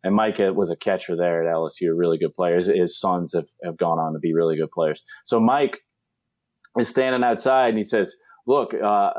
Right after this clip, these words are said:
this is this chart. I need you to learn this chart. This is how you do this." <laughs> So I'm, I'm looking at the chart and, uh, I'm thinking, "Okay." Uh,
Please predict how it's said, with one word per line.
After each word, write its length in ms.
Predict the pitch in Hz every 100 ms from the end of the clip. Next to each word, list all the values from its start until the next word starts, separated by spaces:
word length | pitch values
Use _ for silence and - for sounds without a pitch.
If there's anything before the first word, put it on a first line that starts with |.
| 73
this 280 | 104 131 131
is 100 | 120
this 220 | 120 -
chart. 420 | - - 123 104 101
I 40 |
need 200 | 107 107
you 100 | 107
to 40 |
learn 220 | 101 107 104
this 160 | 92
chart. 280 | - 104 101
This 160 | 107 117
is 120 | -
how 80 | 107
you 180 | 101
do 180 | 92 104
this." 300 | 98 98 - -
<laughs> 260 | - -
So 180 | - 135
I'm, 140 | 120 120
I'm 160 | 120
looking 260 | 135 151 147
at 120 | 123
the 80 | 104
chart 560 | - 143 151 123 - - _ _ _ -
and, 260 | 107 104
uh, 420 | 104 101 92 90 - _
I'm 160 | 104 104
thinking, 540 | - 117 110 104 98 -
"Okay." 500 | 101 127 117 110 123 - _ _ _ _ -
Uh, 380 | 95 90 85